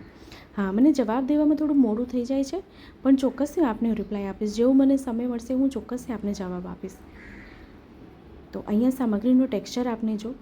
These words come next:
હવે આપણે એને ગેસથી નીચે ઉતારી લઈએ અને એને ઠંડી થવા દઈએ.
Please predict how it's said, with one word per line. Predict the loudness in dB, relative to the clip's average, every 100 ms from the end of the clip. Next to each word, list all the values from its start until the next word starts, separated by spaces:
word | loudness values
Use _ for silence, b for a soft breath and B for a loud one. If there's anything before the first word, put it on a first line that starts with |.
| -18 -20 -20 -20 -20 -20 -20 -20 -20 -20 -12 -2
હવે | 2 2
આપણે | 2 -2
એને | -2 -4 -6 -14 -2
ગેસથી | -2 0 0
નીચે | 0 0 -2
ઉતારી | -4 -2 -2
લઈએ | 0 0 -2 -6 -20 B B 2
અને | 6 6
એને | 4 0
ઠંડી | 0 2 0
થવા | -2 -6 -12
દઈએ. | -14 -12